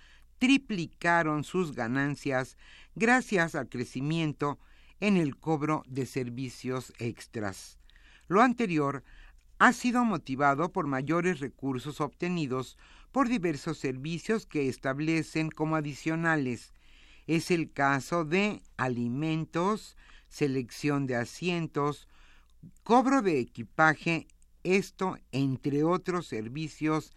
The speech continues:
que cobran las aerolíneas. Por estos ingresos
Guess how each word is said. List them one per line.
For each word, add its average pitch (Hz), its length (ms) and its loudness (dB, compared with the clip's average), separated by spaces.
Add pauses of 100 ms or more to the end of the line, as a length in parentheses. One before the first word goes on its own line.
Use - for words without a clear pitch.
(240)
que 127 160 -2
cobran 135 500 -2
las 131 220 -4
aerolíneas. 113 880 -2 (680)
Por 262 160 4
estos 269 300 2
ingresos 143 720 -2